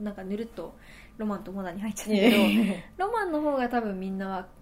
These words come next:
Speaker 1: あの、感覚的にすごいわかりやすい。なんかその、えー、まあ、少なくとも私とか多分リホにとっては、
Speaker 2: うん。
Speaker 1: ロマン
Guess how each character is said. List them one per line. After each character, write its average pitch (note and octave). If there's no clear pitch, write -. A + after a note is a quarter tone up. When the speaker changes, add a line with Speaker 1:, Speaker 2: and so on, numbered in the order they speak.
Speaker 1:
あ G3+
の、 F#3+
感 A#3+
覚 A#3+
的 G#3+
に G#3
す G#3
ご G3+
い F3+
わ E3+
か F3+
り F3
や F3+
す -
い。 G#3
な A3+
ん -
か G#3
そ G3
の、 F3+
え G3+
ー、 G#3
ま G#3
あ、 -
少 A#3
な A3+
く A3
と F#3+
も E3+
私 G3
と F#3+
か -
多 E3
分 E3+
リ F#3+
ホ G3
に G#3
と -
っ -
て A#3+
は、 D4
Speaker 2:
う G3
ん。 G3+
Speaker 1:
ロ G3+
マ G3
ン -